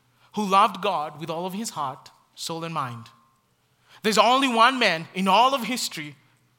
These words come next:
who loved people, his neighbor, more than his, himself, actually. And he intentionally and sacrificially died on the cross, a horrible death on the cross,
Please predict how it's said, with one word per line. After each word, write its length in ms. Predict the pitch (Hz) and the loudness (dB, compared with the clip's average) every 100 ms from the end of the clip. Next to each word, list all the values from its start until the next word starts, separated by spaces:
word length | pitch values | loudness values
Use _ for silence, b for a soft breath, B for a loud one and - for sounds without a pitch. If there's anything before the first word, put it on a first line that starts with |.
| _ _ _ - | _ _ _ -4
who 120 | 233 | 2
loved 380 | 220 202 175 - | 4 2 0 -8
people, 500 | 277 208 170 151 226 _ _ _ _ _ _ _ | -6 -6 -8 -10 -14 _ _ _ _ _ _ _
his 300 | - 208 170 | -8 -6 -4
neighbor, 540 | 202 240 233 147 147 160 - _ _ _ _ - | -2 0 -2 -4 -8 -10 -16 _ _ _ _ -12
more 240 | 160 190 | -4 -2
than 140 | 196 202 | -2 -4
his, 180 | 202 | -6
himself, 840 | 202 190 - 185 - 247 151 - - _ - | -8 -10 -8 -6 -4 -4 -6 -10 -20 _ -10
actually. 420 | 208 - 120 104 _ _ _ _ _ _ _ _ _ _ _ _ _ _ _ _ _ _ _ _ _ _ _ _ _ _ _ - | -10 -12 -18 -20 _ _ _ _ _ _ _ _ _ _ _ _ _ _ _ _ _ _ _ _ _ _ _ _ _ _ _ -6
And 140 | 190 | -2
he 240 | 185 214 | -2 -4
intentionally 720 | 185 - - 214 - 185 151 135 | -8 -10 -10 -10 -10 -10 -14 -14
and 100 | 151 | -14
sacrificially 840 | 151 - 156 - 185 - 156 127 117 _ _ - 117 | -14 -16 -18 -14 -12 -10 -12 -14 -20 _ _ -20 -4
died 480 | 156 170 170 160 | -2 0 -2 -6
on 80 | 143 | -12
the 80 | 127 | -16
cross, 460 | - 107 92 - - _ _ _ - | -18 -20 -20 -20 -20 _ _ _ -8
a 100 | 135 | -8
horrible 540 | - 190 196 180 147 | -6 -4 -4 -6 -12
death 260 | 127 113 110 | -16 -16 -18
on 80 | |
the 80 | 104 | -20
cross, 380 | - 107 92 - | -20 -18 -18 -20